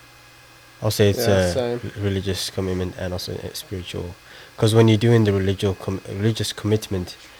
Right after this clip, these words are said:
Speaker 1: you're doing it while seeking your, uh,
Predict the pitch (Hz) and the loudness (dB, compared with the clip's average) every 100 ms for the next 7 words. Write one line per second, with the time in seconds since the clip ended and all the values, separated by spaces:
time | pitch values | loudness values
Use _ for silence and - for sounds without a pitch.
0 | - - 101 92 110 113 104 98 - - | -18 0 2 4 4 6 4 2 -4 -12
1 | - 101 98 - - 101 - 95 92 90 | 0 2 2 0 -2 -2 -2 -4 -4 -6
2 | 98 95 90 90 90 | -2 -2 0 -2 -4